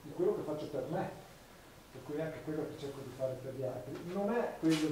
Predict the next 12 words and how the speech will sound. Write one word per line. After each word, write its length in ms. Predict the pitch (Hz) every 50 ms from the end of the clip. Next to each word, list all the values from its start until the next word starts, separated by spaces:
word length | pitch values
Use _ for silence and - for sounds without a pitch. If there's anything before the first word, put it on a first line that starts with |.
| - -
di 180 | 156 165 - - -
prendere 520 | - 160 165 160 151 143 143 139 139 139
delle 160 | 135 139 135 135
informazioni, 800 | 135 135 - 139 135 131 127 123 120 - - - - 120 113 113 - - - - - - - - - - - - - - - -
ma 240 | 190 202 220 220 -
è 100 | - -
quello 400 | - 202 190 180 180 196 233 226
di 360 | - - 196 202 160 143 - -
cercare 560 | - 220 233 240 - 175 147 151 165 165 160
di 140 | 151 156 - -
educare 720 | 180 170 165 196 214 202 - - 151 - - 127 131 127 -
me 340 | 160 165 160 160 - - -